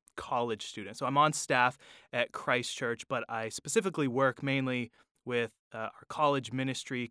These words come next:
uh, which is Collegiate Reformed Fellowship, C R F, which is,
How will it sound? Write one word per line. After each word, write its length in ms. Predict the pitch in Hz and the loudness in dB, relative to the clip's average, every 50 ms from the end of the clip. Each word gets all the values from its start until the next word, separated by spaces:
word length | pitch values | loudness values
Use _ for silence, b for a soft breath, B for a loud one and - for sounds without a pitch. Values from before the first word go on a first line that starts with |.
| - _ _ _ - | -10 _ _ _ -12
uh, 80 | 127 117 | -10 -10
which 160 | 117 120 - | -8 -8 -10
is 140 | 110 - - | -10 -12 -12
Collegiate 460 | - - 120 117 135 143 135 143 117 | -12 -10 -6 -2 -2 -2 -2 -2 -2
Reformed 520 | 127 123 - - 139 131 123 123 117 113 | -4 -4 -4 -2 -2 -2 0 -2 -4 -8
Fellowship, 580 | - - - 117 117 117 110 - - 131 123 - _ _ - | -8 -6 -4 -2 -2 -2 -4 -4 -6 -10 -10 -10 _ _ -12
C 280 | - - - 123 120 | -10 -10 -6 -4 -2
R 100 | 123 120 | 0 0
F, 280 | 113 113 120 117 - - _ _ _ _ _ _ _ _ _ _ _ _ _ | 2 0 -2 -4 -6 -14 _ _ _ _ _ _ _ _ _ _ _ _ _
which 240 | - 165 156 143 - | -4 -4 -2 -2 0
is, 220 | 165 156 147 135 | 0 0 0 -2